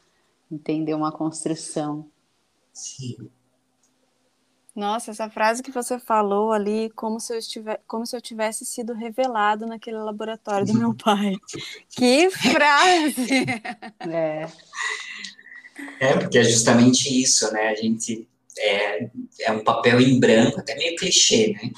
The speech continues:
Speaker 2: Falar assim, "somos um papel em branco", vamos sendo, <laughs> mas ali parece que foi isso, assim, né? De alguma forma, ele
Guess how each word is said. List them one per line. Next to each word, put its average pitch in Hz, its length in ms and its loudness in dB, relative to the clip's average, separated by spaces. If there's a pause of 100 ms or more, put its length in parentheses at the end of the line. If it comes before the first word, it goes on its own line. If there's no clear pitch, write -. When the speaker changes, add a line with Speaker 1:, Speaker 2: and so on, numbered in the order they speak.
(140)
Speaker 2:
Falar 101 280 0
assim, - 320 -4 (280)
"somos 113 300 0
um 120 120 0
papel 120 340 4
em 123 160 6
branco", 113 460 2
vamos 107 280 -2
sendo, 113 260 -2
<laughs> - 640 -10
mas 117 220 4
ali 120 260 4
parece 123 340 2
que - 60 -8
foi 131 160 2
isso, 131 360 0
assim, - 240 -6 (120)
né? 92 200 -20
De 104 80 -12
alguma 107 320 -6
forma, 110 520 0
ele 131 500 0